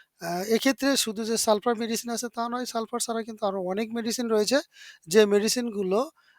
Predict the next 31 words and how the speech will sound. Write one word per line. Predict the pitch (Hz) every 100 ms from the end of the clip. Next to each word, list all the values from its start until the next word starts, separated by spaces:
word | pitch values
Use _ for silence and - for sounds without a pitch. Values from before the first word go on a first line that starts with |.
| -
এই | 190 196
মাস্টারবেশনের | 190 214 - 247 240 240
পরে | 226 226 208
যদি | 185 190
রোগবালাই | 185 175 185 180
হয়ে | 175
থাকে | 185 226
সেই | 208 175
ক্ষেত্রে | 156 160
কাজ | 147 147
করে | - 143
থাকে। | 151 143
বিশেষ | 147 160 -
করে | 170 170 - - - -
স্ট্রাফিসিগ্রিয়া | 180 - 165 170 175 156 170
রয়েছে, | 156 160 147 180 185
নাক্স | 160 165 -
বোমো | 151 160 156
রয়েছে, | 151 151 196 240 - _ _ _
হ্যাঁ? | 294 247 - _ -
এই | 208
মেডিসিনগুলো | 214 214 240 226 220 233
কিন্তু | 226 196 262
আ, | - 190 185
পরবর্তীতে, | 180 208 208 202 - 185 196 196
পরবর্তী | 208 202 190 165 196
স্টেপে | 180 - 180 196
যেয়ে | 180 226
কাজ | - 170 -
করতে | 143 151
থাকে। | 165 170